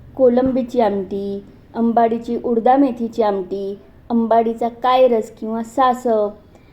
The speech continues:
अळूच्या फदफद्यामध्ये आणि खतखद्यामध्ये सुद्धा आंबाडी छान लागते. आंबाडीचे पंचामृत, लोणचे, कितीतरी पाककृती आहेत.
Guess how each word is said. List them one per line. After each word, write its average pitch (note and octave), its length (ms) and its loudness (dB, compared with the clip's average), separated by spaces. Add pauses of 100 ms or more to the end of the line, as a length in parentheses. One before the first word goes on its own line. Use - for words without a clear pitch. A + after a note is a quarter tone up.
(260)
अळूच्या D#4+ 420 2
फदफद्यामध्ये D4+ 1040 0 (160)
आणि D4 280 0
खतखद्यामध्ये D4+ 800 -2
सुद्धा C#4 360 -4
आंबाडी C#4 420 2 (100)
छान B3 160 -4
लागते. F3+ 500 -6 (560)
आंबाडीचे A#3+ 560 0
पंचामृत, A#3 880 0 (100)
लोणचे, A#3 920 0 (240)
कितीतरी D4 580 0
पाककृती C4 760 -2
आहेत. E3 220 -2